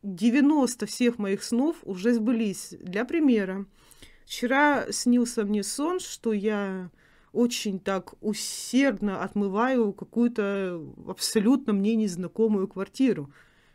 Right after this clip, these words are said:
И что вы думаете? Когда мы сели с чередой читать расшифровку моего сна, это, в общем, все к тому, что дома будет грандиозный скандал.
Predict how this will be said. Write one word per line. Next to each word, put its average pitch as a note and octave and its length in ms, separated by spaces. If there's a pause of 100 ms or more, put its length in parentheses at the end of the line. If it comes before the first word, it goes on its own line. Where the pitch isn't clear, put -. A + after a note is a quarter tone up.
И - 60
что D4 260
вы G4 140
думаете? F#3+ 600
Когда C4 400
мы C4 360 (280)
сели D4 340
с C#4+ 40
чередой A3+ 640
читать B3 680
расшифровку A#3 800
моего F3 340
сна, A#3+ 420 (480)
это, C#4+ 960
в A3 160
общем, B3+ 520 (640)
все - 240
к A#3+ 80
тому, A#3+ 300
что C#4+ 500 (200)
дома B3 380
будет G#3 320
грандиозный G3+ 600
скандал. D#3+ 600